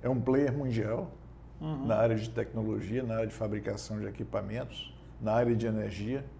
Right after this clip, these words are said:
Speaker 1: E essa empresa europeia é uma empresa menor,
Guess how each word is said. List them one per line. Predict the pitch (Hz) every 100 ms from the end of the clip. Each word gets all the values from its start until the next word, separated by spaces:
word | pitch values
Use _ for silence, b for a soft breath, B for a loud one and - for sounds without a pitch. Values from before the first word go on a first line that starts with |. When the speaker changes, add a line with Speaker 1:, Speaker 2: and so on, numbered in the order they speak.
| - - - - B B B B -
Speaker 1:
E | 160
essa | 214 -
empresa | 220 160 175 202 170
europeia | 170 117 113 165 180 143
é |
uma | 156
empresa | 160 120 127 120 123 117 139
menor, | 143 185 151 117 135 156